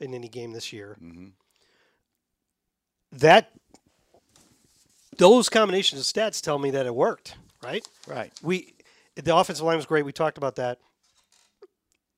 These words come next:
Speaker 1: Uh, Tom took his time. We talked about
Speaker 2: He
Speaker 1: that.
Speaker 2: he, yep.
Speaker 1: The play action helped him get that time.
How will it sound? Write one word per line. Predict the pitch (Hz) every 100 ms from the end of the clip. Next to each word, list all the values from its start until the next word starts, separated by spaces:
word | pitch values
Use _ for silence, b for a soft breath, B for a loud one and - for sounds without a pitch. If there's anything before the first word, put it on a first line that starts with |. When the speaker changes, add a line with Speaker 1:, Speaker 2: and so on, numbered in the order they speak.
| _ _
Speaker 1:
Uh, | 139 123 120 -
Tom | - 170 175 165 160 _ -
took | - -
his | -
time. | - 190 143 113 143 - -
We | 123
talked | 151 147
about | 143
Speaker 2:
He | 135
Speaker 1:
that. | 147 113
Speaker 2:
he, | 92 98 -
yep. | 95 - _ _ _ _ _ _
Speaker 1:
The | -
play | - 202
action | 190 180 151
helped | 156 175
him | 139
get | 113 175 202
that | 143 117
time. | - 98 123